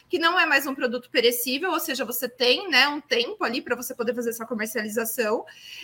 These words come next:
e que agrega valor ao produto, né? Óbvio, a garrafa de vinho vai ter um valor, é, um lucro, né, um pouco maior do que, do que na uva. E, além disso, você consegue agregar com outros produtos, né? Então, por exemplo, a gente tinha só o sítio,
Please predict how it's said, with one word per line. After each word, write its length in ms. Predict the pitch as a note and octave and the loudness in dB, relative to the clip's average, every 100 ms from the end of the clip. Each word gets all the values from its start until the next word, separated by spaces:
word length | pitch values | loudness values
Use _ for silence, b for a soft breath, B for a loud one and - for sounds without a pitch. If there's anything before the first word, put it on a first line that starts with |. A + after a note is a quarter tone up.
| - | -6
e 480 | C4+ E4 A4+ G4 - - - | 2 6 6 6 0 -14 -2
que 440 | D#4+ F#4+ A4 - _ - | 4 4 4 -2 _ 4
agrega 400 | C#4 C4 B3 B3+ | 6 6 4 2
valor 340 | C4+ B3+ C#4+ | 2 4 4
ao 100 | F4+ | 2
produto, 520 | D4+ B3+ B3 A#3+ - | 2 2 2 -2 -2
né? 240 | E4 C#4+ F#4+ | 4 4 6
Óbvio, 300 | A#3 A#3 B3 | 2 0 -2
a 40 | |
garrafa 400 | A#3 A#3 G#3+ B3+ | 0 0 0 -2
de 120 | G#3+ | -4
vinho 320 | A#3+ A3+ B3 A3+ | -4 -2 -4 0
vai 160 | A3 | 0
ter 160 | A3 A#3 | 2 -2
um 120 | B3 | 0
valor, 640 | A#3 A3+ A#3 A#3+ A#3 A3+ - | 2 2 4 4 4 2 -4
é, 540 | A3 G#3+ A3 A3 G#3+ A3 - _ G#2+ - E3+ - | 0 2 2 0 -4 -10 -16 _ -20 -20 -20 -12
um 160 | A#3 | -8
lucro, 300 | A3+ E4+ E4 | -4 -4 -4
né, 300 | B3 A#3+ G#3+ G#3+ _ | 0 0 0 -6 _
um 40 | _ | _
pouco 220 | A3 A3+ | -10 -4
maior 280 | A#3 A3+ A3+ | 0 2 0
do 60 | |
que, 320 | A#3 A#3+ A3 F3+ | -4 -14 -14 -14
do 100 | G3+ | -12
que 100 | A#3 | -4
na 120 | A3 | -2
uva. 320 | A#3 C#4+ E4+ C5+ B B B B B | 0 -2 -2 -2 B B B B B
E, 120 | D#4 F#4 | 4 6
além 320 | F#4 G4+ F#4 | 6 2 -2
disso, 400 | C#4 D4+ F4+ G#4+ | -2 -2 0 0
você 260 | - - | 0 -2
consegue 340 | G#4+ G#4+ G#4+ G4 | 0 0 0 0
agregar 400 | G#4 G4+ F#4+ - | 0 2 0 0
com 120 | G4+ | -2
outros 320 | F4 F4+ G#4+ | -2 -2 -8
produtos, 540 | - A4 G#4+ G#4+ - - | -6 -2 2 2 0 -2
né? 240 | B3 A#3+ | 0 0
Então, 140 | A3+ | -2
por 140 | A3 A#3+ | -2 -2
exemplo, 600 | A#3+ A#3 A3+ A3 G#3 - | 0 0 -2 -6 -8 -6
a 140 | A3 | -4
gente 320 | A3+ A3+ C4 A#3+ | 0 -2 -4 -4
tinha 340 | - A#3 A3+ | -4 -2 -2
só 340 | B3 - A#3 | -2 0 0
o 40 | B3+ | 0
sítio, 480 | - F#4 A4 - | -2 0 0 2